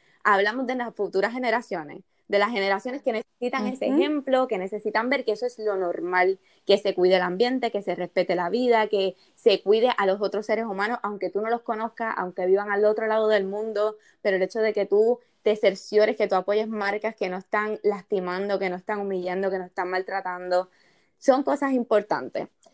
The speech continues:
Speaker 1: Y, y hay, como te digo, muchas mo-, formas de hacerlo, así que tú escoge la que tú quieras para empezar.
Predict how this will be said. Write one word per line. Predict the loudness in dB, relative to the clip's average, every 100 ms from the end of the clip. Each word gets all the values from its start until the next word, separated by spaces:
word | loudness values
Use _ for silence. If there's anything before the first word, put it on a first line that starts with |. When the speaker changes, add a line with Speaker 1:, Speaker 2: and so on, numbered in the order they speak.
| _
Speaker 1:
Y, | -2 0 2 0 4
y | 6
hay, | 6 2
como | -2 -2 2
te | 2
digo, | 4 2 -2
muchas | 0 2 2 0 0 -2 -2
mo-, | 0 0
formas | 0 -2 -2 -4
de | -6
hacerlo, | -8 -6 -2
así | -2 -4 -4
que | -4
tú | -4
escoge | -6 -4 -4
la | -4
que | -4
tú | -6
quieras | -6 -6 -6
para | -6
empezar. | -6 -8 -10